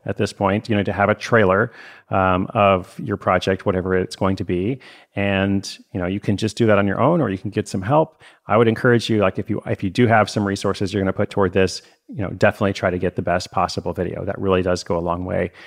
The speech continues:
uh, with successful crowdfunding campaigns. And number eight, see, I told you they'd be quick. Number eight, set a real goal and take some kind of risk. And when I say set a real goal, you're like, "Well, how, what does that mean?" Because every crowdfunding campaign has a goal.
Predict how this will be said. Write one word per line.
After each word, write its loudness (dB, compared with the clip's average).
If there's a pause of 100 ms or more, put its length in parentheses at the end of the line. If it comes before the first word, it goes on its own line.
(160)
uh, -6
with -4
successful -6
crowdfunding -4
campaigns. -14 (880)
And 2
number 4
eight, 2 (160)
see, -6
I -6
told -2
you 2
they'd 4
be -2
quick. 2 (380)
Number 2
eight, 0 (560)
set 0
a 2
real 4
goal 2 (420)
and -2
take -4
some -2
kind 0
of 0
risk. -2 (800)
And -4
when 2
I 0
say 0
set 2
a 4
real 2
goal, 4
you're 0
like, -2
"Well, -6
how, 0
what 2
does 2
that 2
mean?" -18 (120)
Because -12
every 0
crowdfunding 0
campaign -8
has -12
a -16
goal. -4